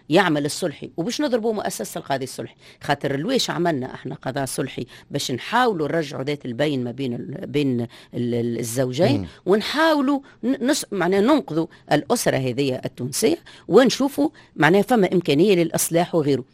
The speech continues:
Speaker 1: دونك
Speaker 2: مم.
Speaker 1: ما عادش فما إمكانية للإصلاح، اللي يجي يقول لك: "حب نطلق"، ويقول له: "تفضل". اللي ال-، القاضي أص-، أيضا يعطيك مهلة،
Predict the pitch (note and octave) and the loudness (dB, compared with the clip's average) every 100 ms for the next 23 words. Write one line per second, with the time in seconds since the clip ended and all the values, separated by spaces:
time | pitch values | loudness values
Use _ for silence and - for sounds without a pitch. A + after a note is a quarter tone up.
0 | _ - D3 F#3+ G#3 G#3 C#4 - C#4 A#3+ | _ -2 4 6 6 4 4 2 2 0
1 | A#3+ A#3 A#3+ A3 G#3+ F#3+ F3+ G#3+ G3+ A#3+ | -2 -2 -2 -4 -4 -4 0 0 2 0
2 | A#3+ G#3+ - F3+ D#3+ G#3 G#3+ - - F#3 | 0 -2 -2 -4 2 2 2 -2 -2 -4
3 | F3 D3 B2 - - - - - G3 F#3 | -2 -2 -2 -6 -14 -20 -2 4 4 4
4 | F#3+ - D#3+ D3+ D3 - A#3 B3+ A#3 B3+ | -2 0 2 2 0 0 4 6 6 4
5 | - - - - D#3+ C3 C#3 - - F3+ | 0 -8 -4 4 4 4 0 -2 -2 2
6 | A3 B3 - A#3+ B3 D3+ | 2 2 -2 2 2 0